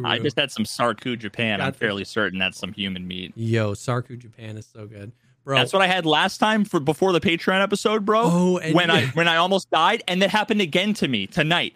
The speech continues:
Speaker 2: Yikes.
Speaker 1: Again, I had, I literally was like, "Oh, this chicken's so good," blah, blah, ch-, char-, chewing, I swallow, and I'm like,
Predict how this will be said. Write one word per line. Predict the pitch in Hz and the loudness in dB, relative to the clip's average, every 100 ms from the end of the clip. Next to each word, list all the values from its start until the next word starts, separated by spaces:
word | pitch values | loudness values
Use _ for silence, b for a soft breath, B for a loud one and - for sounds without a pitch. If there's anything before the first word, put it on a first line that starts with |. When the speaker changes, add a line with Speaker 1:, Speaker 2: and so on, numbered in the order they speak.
| - | -8
Speaker 2:
Yikes. | 156 175 175 151 127 - - _ _ _ _ _ - | -2 2 2 2 0 -6 -20 _ _ _ _ _ -4
Speaker 1:
Again, | 170 139 220 202 | -2 2 2 4
I | 175 | 2
had, | 190 190 | 2 2
I | 156 | 0
literally | 151 180 226 214 | 2 2 2 2
was | 190 160 | 0 0
like, | - | 0
"Oh, | 170 | 0
this | 165 156 | 0 0
chicken's | - 190 156 | -4 -4 -4
so | 190 175 | -2 0
good," | 170 165 | 0 2
blah, | 165 | 2
blah, | 165 | 0
ch-, | 143 - | -4 -12
char-, | 147 185 | -4 -2
chewing, | 156 196 190 | 0 -2 0
I | 147 | -2
swallow, | 143 - 175 196 | -2 0 2 2
and | |
I'm | 160 | 0
like, | 135 | -2